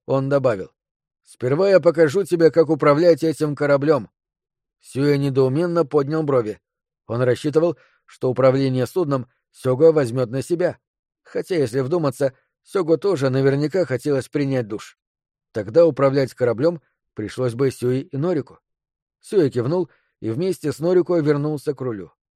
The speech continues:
Сего еще раз глубоко вздохнул и слегка похлопал по штурвалу. «Сейчас я управляю кораблем вручную. В целом так меньше заморочек, чем если поставить его на автопилот. Итак, начнем вот с этой штуковины».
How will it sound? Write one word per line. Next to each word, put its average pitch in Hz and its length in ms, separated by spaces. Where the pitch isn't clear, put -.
Сего 185 340
еще 170 300
раз 135 180
глубоко 139 420
вздохнул 123 560
и 101 100
слегка 131 400
похлопал 160 520
по 139 140
штурвалу. 101 580
«Сейчас 151 580
я 175 120
управляю 160 540
кораблем 151 480
вручную. 143 640
В - 120
целом 214 360
так 185 220
меньше 170 440
заморочек, 175 680
чем 139 180
если 147 280
поставить 143 600
его 143 180
на 143 140
автопилот. 139 640
Итак, 185 380
начнем 165 540
вот 160 160
с - 60
этой 160 240
штуковины». 127 720